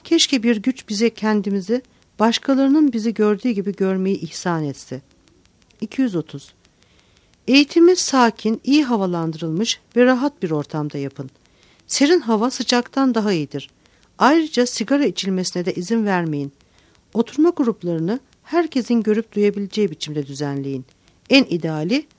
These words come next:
U şeklinde bir düzenlemedir. İki yüz otuz bir. Herkesle konuşun ve hepsinin katılımını sağlayın. Özellikle yakınınızda oturanları göz ardı etmemeye dikkat edin.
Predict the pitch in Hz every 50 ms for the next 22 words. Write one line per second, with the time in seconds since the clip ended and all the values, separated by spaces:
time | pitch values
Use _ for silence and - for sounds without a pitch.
0 | _ _ - 269 285 277 - - 196 175 - - 160 151 147 143 139 147 135 -
1 | 143 139 - 147 143 143 139 135 135 131 - - 123 - - _ _ _ _ _
2 | _ _ _ _ _ _ _ _ _ _ _ _ - 233 226 - - 269 233 214
3 | 214 208 - 220 190 - - 135 - - _ _ _ _ _ _ _ _ _ _
4 | _ _ _ _ - - 370 392 370 - - 302 254 226 277 269 - - 233 214
5 | 190 - - 147 139 139 - _ _ _ _ _ - 240 240 233 285 370 381 -
6 | - - 214 233 269 262 - 247 240 - 220 226 220 214 220 202 - - 165 156
7 | 147 139 139 135 131 131 - _ _ _ _ _ _ _ _ _ _ - 202 254
8 | 240 302 320 330 339 370 403 - - 262 240 240 240 - 254 247 247 254 247 -
9 | - 311 240 - 196 196 185 175 175 175 185 226 247 - 269 262 220 226 208 196
10 | 196 196 - - 277 277 - - 196 190 202 220 208 - 170 - - 170 - 139
11 | 123 - 127 123